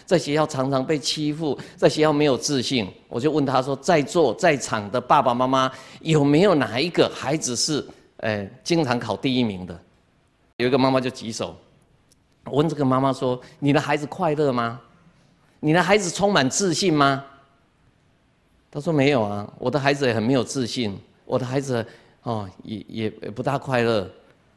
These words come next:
我说：“考第一名都不快乐，那考最后一名的也不快乐，考第一名没自信，考最后一名的没自信，那考第几名跟自信有什么关系啊？是不是？”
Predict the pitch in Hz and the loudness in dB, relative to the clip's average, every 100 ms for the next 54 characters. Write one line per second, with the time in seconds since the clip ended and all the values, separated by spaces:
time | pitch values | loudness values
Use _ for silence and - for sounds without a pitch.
0 | _ - 147 180 - 117 165 175 156 127 | _ -10 -6 -2 0 0 0 2 2 2
1 | 120 143 131 151 131 131 104 - - _ | 0 -4 -2 0 2 4 2 -4 -20 _
2 | - - 127 117 156 165 143 123 120 120 | -4 -2 -2 4 6 8 6 4 2 0
3 | 147 135 131 110 - - - 139 170 175 | 2 4 6 4 -2 -14 -2 0 4 4
4 | 151 135 127 135 151 151 135 - 131 165 | 6 6 4 2 -2 -2 -4 -2 -2 4
5 | 160 147 123 120 120 123 147 147 123 90 | 6 6 2 2 2 0 -2 0 -2 -4
6 | - _ _ _ - 185 190 139 135 - | -14 _ _ _ -2 -2 2 2 4 2
7 | 156 147 127 170 170 185 165 151 117 117 | 4 4 4 2 0 0 2 2 2 0
8 | 110 117 117 113 95 87 - - _ _ | 2 2 2 -2 -2 -4 -16 -20 _ _
9 | _ _ _ _ _ _ - 135 123 127 | _ _ _ _ _ _ -4 -2 0 -2